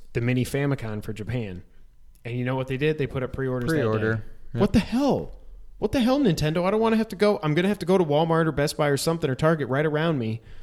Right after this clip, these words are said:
Speaker 1: on the eleventh and get there right when the store opens at nine or ten or whatever and just run to the electronics, be like,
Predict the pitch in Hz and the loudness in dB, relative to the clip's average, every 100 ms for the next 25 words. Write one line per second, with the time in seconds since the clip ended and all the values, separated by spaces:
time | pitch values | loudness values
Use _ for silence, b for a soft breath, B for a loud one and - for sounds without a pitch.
0 | b b - 131 165 185 180 143 120 120 | b b -4 2 4 4 4 2 0 -4
1 | - b - 131 147 143 117 131 160 - | -8 b -4 0 2 2 0 -2 -2 0
2 | 165 160 160 147 120 123 143 147 160 151 | 4 4 4 0 0 0 0 0 0 0
3 | 143 156 139 123 127 123 - - 117 123 | 2 2 0 0 0 -2 -4 -8 0 2
4 | 147 151 139 104 143 131 127 151 143 - | 4 2 0 -2 -2 0 -2 -2 -4 -4
5 | 131 113 - | -4 -4 -8